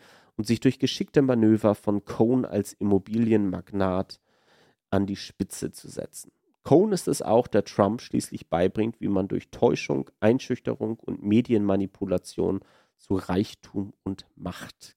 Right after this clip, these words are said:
gelangt. Ja, heiß hier geht es zur Sache. Sebastian Stan spielt, ähm, Donald Trump. Der hat ja auch schon Erfahrung, äh,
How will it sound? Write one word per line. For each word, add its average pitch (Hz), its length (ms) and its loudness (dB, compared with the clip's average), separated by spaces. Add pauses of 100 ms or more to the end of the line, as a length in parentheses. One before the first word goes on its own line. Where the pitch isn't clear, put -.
(120)
gelangt. - 840 -8 (520)
Ja, 131 440 4 (1200)
heiß 160 540 2
hier 110 640 -2 (240)
geht 110 200 0
es - 200 -6
zur 104 120 2
Sache. 98 680 -2 (300)
Sebastian 107 760 0
Stan 104 580 -2
spielt, - 800 -4
ähm, 90 400 -10 (100)
Donald 135 400 4
Trump. - 500 -6 (1500)
Der 98 100 -4
hat 101 120 -10
ja 101 120 -2
auch 98 140 -2
schon 98 220 -2
Erfahrung, 98 920 -4 (160)
äh, 95 240 2